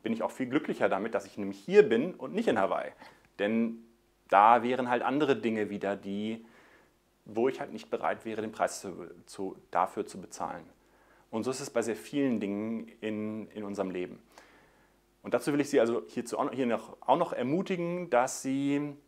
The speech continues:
alle diese Träume, die Sie mal ha-, die Sie haben, ähm, mal wirklich durchgehen und sich wirklich fragen, „Okay, was, was würde das bedeuten? Was müsste ich dafür,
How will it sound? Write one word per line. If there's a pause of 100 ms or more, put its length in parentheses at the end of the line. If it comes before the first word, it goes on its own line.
(1000)
alle
diese
Träume,
die
Sie
mal
ha-,
die
Sie
haben, (520)
ähm, (640)
mal
wirklich
durchgehen
und
sich
wirklich
fragen, (800)
„Okay,
was, (280)
was
würde
das
bedeuten?
Was
müsste
ich
dafür,